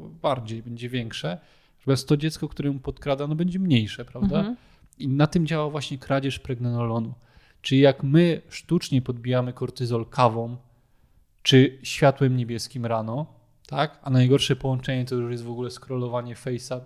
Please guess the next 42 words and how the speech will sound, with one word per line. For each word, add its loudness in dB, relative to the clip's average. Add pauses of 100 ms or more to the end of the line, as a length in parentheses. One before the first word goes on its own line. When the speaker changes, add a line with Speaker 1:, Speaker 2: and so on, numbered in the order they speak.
(120)
Speaker 1:
pijąc -8
kawkę -12
rano -10
na -14 (100)
czczo, -6 (1200)
to 4
ten 0
kortyzol -8
wywalasz -2
pod -6
sufit, -4 (520)
on 8
nie 4
bierze 2
się -10
z -16
powietrza, 0 (440)
więc 2
na 2
przykład -2
progesteron 0
musi -8
iść -10
niżej. 4 (920)
A 0
progesteron 6
jest -6
bardzo 4
ważnym -2
hormonem, -4
no -2
zresztą 0
już -2
wiesz -2
po -4
rozmowie 0
z -2
Emilią 0
o -2
cyklu -4
Speaker 2:
Tak. 0
Speaker 1:
menstruacyjnym. -6